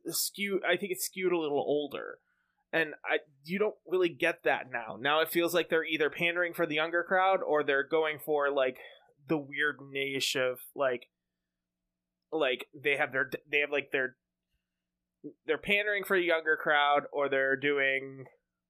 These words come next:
like, Oscar baity stuff. Like,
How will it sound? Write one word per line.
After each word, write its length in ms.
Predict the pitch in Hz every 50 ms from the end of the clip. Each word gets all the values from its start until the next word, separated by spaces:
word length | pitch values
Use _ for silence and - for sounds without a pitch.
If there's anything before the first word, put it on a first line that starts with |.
| _ -
like, 300 | 151 143 131 127 120 - _ _ _ _ _ _ _ _ -
Oscar 360 | 135 139 135 - - - 135
baity 340 | 117 123 120 123 - 113 -
stuff. 320 | - - - - - - - - _ _ _ - - - - - -
Like, 340 | 147 151 151 147 143 147 -